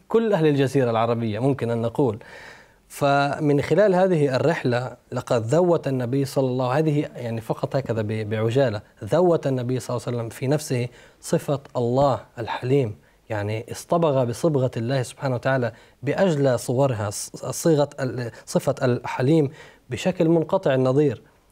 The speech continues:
قلنا كيف دعا وكيف أراد لهم الخير بعد كل الأذى التي يعني عاملوه به.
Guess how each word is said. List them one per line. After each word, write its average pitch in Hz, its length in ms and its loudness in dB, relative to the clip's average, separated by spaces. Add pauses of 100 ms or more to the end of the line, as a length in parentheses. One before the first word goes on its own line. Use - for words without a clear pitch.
(180)
قلنا 151 420 2
كيف 156 360 0
دعا 127 480 2
وكيف 110 760 -4
أراد 123 880 0
لهم 127 300 2
الخير 139 420 2
بعد 139 260 0
كل 160 240 0
الأذى 147 280 2
التي 131 360 0 (360)
يعني 113 640 -2 (580)
عاملوه 120 760 2
به. 127 300 0